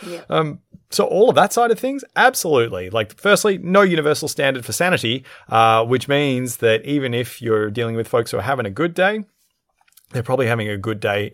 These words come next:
Speaker 2: <laughs> in quite a different way from the way you might be having a good day.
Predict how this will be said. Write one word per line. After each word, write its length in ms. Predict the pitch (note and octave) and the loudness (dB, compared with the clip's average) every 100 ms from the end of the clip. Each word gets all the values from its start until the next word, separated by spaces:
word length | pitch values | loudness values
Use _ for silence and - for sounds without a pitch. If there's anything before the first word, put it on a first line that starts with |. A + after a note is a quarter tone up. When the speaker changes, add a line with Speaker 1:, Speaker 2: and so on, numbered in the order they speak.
| - | -8
Speaker 2:
<laughs> 120 | - | -6
in 120 | D#3+ | -8
quite 320 | A#2+ - A2 A2+ | -8 -8 -6 -4
a 40 | |
different 400 | A2 - A2+ G#2+ | -6 -8 -12 -6
way 360 | G#2 G#2 F2+ F2 - - _ | -4 -4 -6 -12 -20 -20 _
from 420 | - G#2+ F#2+ F#2 - | -8 -6 -6 -10 -10
the 80 | A2+ | -8
way 180 | F#2+ | -6
you 320 | F#2 F#2+ D#3 B2 | -6 -6 -4 -4
might 180 | F2+ | -8
be 80 | - | -16
having 280 | - G#2 F#2+ | -18 -16 -16
a 80 | G2 | -18
good 220 | - - | -18 -16
day. 240 | - G#2 | -16 -16